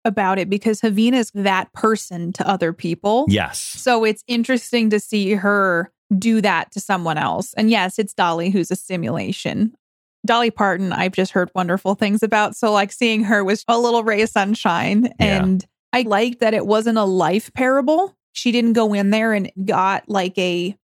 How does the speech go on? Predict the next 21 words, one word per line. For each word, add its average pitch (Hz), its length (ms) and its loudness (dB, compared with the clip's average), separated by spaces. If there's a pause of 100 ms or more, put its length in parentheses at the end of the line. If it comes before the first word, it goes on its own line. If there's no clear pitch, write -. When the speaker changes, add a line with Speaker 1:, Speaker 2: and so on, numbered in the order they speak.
(120)
Speaker 1:
I 214 40 0
don't 220 100 2
know 180 100 0
what 160 220 -2
the 165 60 -4
right 160 200 0
word 113 160 -2
is. 117 140 -4
Like, 208 180 0
everything 294 420 0
that 233 180 0
worked 208 320 0
in 214 100 2
that 190 180 0
scene, 190 280 -2
like, 190 180 0
Dolly 208 300 2
told 208 300 2
the 202 60 -2
story 196 440 0
about 175 380 0